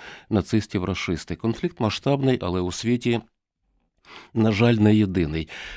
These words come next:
Е, в минулому дві тисячі двадцять четвертому році динаміка воєнного протистояння в світі зросла проти попереднього дві тисячі двадцять третього року на понад п'ять відсотків і більш ніж на десять відсотків проти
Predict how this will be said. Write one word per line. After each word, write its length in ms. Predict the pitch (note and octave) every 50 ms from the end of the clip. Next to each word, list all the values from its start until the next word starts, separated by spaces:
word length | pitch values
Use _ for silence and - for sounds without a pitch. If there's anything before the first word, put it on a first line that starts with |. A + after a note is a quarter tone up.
| -
Е, 100 | A#2+ B2
в 100 | A2+ G#2+
минулому 420 | B2 D3+ E3+ F3+ F3 E3 C#3+ C#3 C3+
дві 160 | A#2 A#2+ B2
тисячі 380 | B2 D3+ C3+ - B2 - - A#2
двадцять 340 | G#2 A2 A#2+ A#2+ - A#2+
четвертому 640 | - - A#2 - A#2+ A#2+ A#2 - - A#2+ A#2+ A#2+ C3
році 280 | D3 D3 C#3 - -
динаміка 480 | F2 G2 G2+ A2 A2+ A2+ A#2 A2 - A2
воєнного 520 | F#2+ G2+ G#2 G2+ G#2 G2+ G2+ G2+ F#2+ G2
протистояння 760 | - G#2 G2 - G#2 G2+ - - A2 G#2+ A#2 B2+ C3 C3 B2+ A#2+
в 80 | A2
світі 480 | - - A#2+ A2+ A#2 A2+ - A#2+ A2+ A2+ - - - - - -
зросла 480 | - F#2+ G#2 G#2 G#2+ - - A2+ G#2+ G2
проти 300 | - G#2+ G#2 F#2+ - F#2+
попереднього 600 | - G#2 - - G#2+ A2 B2 A#2+ B2 - A2+ G#2
дві 160 | E2+ F2+ F#2+
тисячі 380 | - F#2+ F2 - F#2+ - - F2+
двадцять 440 | F2 F2+ F#2+ F2 - - - F2
третього 420 | - F#2+ F#2+ E2+ - - F2+ E2+ F2+
року 260 | G#2+ A2+ A2 - A2+
на 100 | F#2 E2
понад 300 | - - F#2 F#2 E2+ -
п'ять 260 | - F#2 F2 - -
відсотків 600 | F#2 F2+ - - - D#2+ D2 - - - D2+ D2 - - - - - - _
і 160 | - A#2 B2 C3
більш 340 | A2+ G#2 A#2 A#2+ A#2+ -
ніж 200 | - A2 G2+ -
на 80 | - G2
десять 340 | F2 A#2 B2+ - - - -
відсотків 500 | A#2+ A2+ - - B2+ A#2 - - G#2+ F#2+
проти 500 | - - G2+ A2 A2 - A2+ A2 A2+